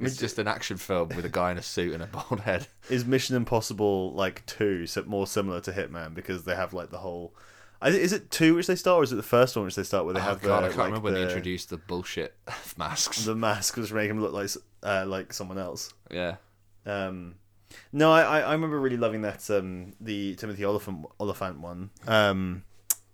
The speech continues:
Speaker 2: uh, and but th-, this is before I played the, played the video game,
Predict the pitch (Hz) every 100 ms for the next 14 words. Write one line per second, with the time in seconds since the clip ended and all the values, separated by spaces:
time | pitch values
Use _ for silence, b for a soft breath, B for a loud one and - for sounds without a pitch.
0 | 95 92 78 65 - - - 110 113 120
1 | 135 123 135 120 117 110 113 123 104 110
2 | 107 101 98 - - - - 113 104 92
3 | 95 90 85 85 87